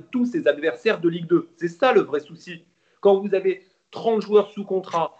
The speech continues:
une masse salariale de dingue, que vous avez en prime connu cinq entraîneurs en l'espace de deux ans, vous vivez forcément au-dessus de vos moyens. Et donc, vous payez les pots cassés.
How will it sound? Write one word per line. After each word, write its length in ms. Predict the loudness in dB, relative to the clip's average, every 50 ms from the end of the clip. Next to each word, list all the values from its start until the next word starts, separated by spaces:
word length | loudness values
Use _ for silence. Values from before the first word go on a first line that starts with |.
| _ _ _ _
une 200 | -8 -6 -6 -2
masse 220 | -2 -2 -2 -4 0
salariale 520 | _ 0 2 2 0 -2 -2 -2 -2 -2 -2
de 80 | -4 0
dingue, 420 | 2 4 2 2 2 -2 -8 -10 -10 -12 -20 _ _ _ _
que 80 | -4 -4
vous 240 | -4 -2 0 2 2
avez 240 | 2 2 4 2 2
en 120 | 2 2
prime 440 | 0 -6 -12 -8 -8 -6 -6 -8 -10 -12 _ _ _ _ _ _ _ _ _ _
connu 280 | -6 -4 -4 -4 -8 -8
cinq 360 | -10 _ -2 -2 -2 0 -2
entraîneurs 480 | -4 -4 -4 -4 -4 0 0 0 0
en 40 | 0
l'espace 380 | -2 -4 -4 -2 -4 -4 -4 -4
de 80 | -6
deux 260 | -2 2 2 4 6 4
ans, 220 | 2 2 0 -10 _ _ _ _ _ _ _ _ _ _ _ _ _ _ _ _ _ _ _ _ _
vous 160 | -10 -8 -6
vivez 320 | -4 -4 2 4 4 4
forcément 640 | 4 2 0 2 2 2 0 -2 -2 0 2 2 2
au-dessus 380 | 0 -2 -4 -6 -8 -8 -8 -2
de 40 | 0
vos 120 | 0 0
moyens. 380 | 2 0 0 0 0 -2 -8 -10 _ _ _ _ _ _ _ _ _ _ _ _ _
Et 100 | -4 -4
donc, 360 | -2 -2 -2 -4 -4 -8 _ _ _
vous 220 | -14 -10 -10 -10
payez 360 | -2 4 4 4 6 4 2 2
les 100 | 0 2
pots 160 | 2 0 2
cassés. 460 | 2 -2 -2 -2 -6 -8 -8 -8